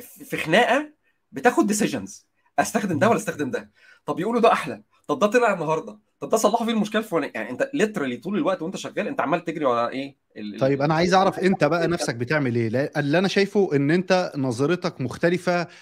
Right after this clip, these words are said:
Speaker 2: عن، يعني بت-، طبعًا بسبب الخبره عن معظم الناس اللي اتعاملت معاهم في ال-، في ال-، في الفرونت اند، اللي هو، هو غالبًا ايه، الناس بتستخدم كذا فاحنا هنستخدم كذا.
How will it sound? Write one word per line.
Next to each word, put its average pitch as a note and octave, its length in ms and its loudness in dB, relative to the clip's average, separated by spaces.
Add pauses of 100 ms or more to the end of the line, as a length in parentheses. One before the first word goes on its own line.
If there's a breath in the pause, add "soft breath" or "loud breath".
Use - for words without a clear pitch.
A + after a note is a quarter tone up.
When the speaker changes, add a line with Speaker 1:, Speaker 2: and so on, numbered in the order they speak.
(120 loud breath)
Speaker 2:
عن، D#3 540 -2 (220)
يعني A#2+ 380 -4
بت-، C#3 240 -2
طبعًا F3+ 360 2
بسبب E3 360 0
الخبره F3+ 440 0 (260 loud breath)
عن E3 280 2
معظم F#3 400 0
الناس E3+ 260 0
اللي C#3+ 100 -2
اتعاملت D3 380 -2
معاهم E3 640 -4 (120)
في - 120 -8
ال-، A2+ 260 -6
في - 120 -10
ال-، G#2+ 360 -8
في - 100 -16
الفرونت C3 380 -2
اند، A2+ 180 0 (280 loud breath)
اللي C3 100 4
هو، E3 120 6
هو D#3+ 220 4
غالبًا D#3+ 320 2
ايه، D#3+ 100 0
الناس E3 220 0
بتستخدم D#3+ 460 -4
كذا E3+ 240 -4
فاحنا C3+ 300 -6
هنستخدم C3 440 -2
كذا. A2 300 -2